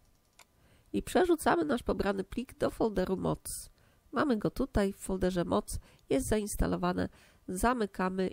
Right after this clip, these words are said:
i uruchamiamy launcher. No i czekamy, aż się nam tutaj pootwiera. Tak jak wspomniałam, mam wybrany profil z Forge'em z końcówką dwa tysiące dwieście dwadzieścia sześć.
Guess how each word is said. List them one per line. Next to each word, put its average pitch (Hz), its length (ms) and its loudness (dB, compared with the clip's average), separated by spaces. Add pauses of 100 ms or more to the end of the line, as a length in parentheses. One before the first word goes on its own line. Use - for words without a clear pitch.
i 285 180 -6
uruchamiamy 180 680 -2 (380)
launcher. 175 600 -2 (540)
No 427 120 0
i - 40 -2
czekamy, 196 440 -4
aż 196 160 -6
się - 280 -6
nam 160 300 -6
tutaj - 360 -10
pootwiera. - 640 -10 (920)
Tak 381 160 2
jak 262 140 4
wspomniałam, 208 580 2
mam 185 160 0
wybrany 190 380 2
profil 220 360 2
z - 100 -8
Forge'em 214 320 2
z - 40 -12
końcówką 190 460 -4
dwa 190 160 0
tysiące - 400 -6
dwieście - 340 -4
dwadzieścia 170 580 -4
sześć. - 500 -4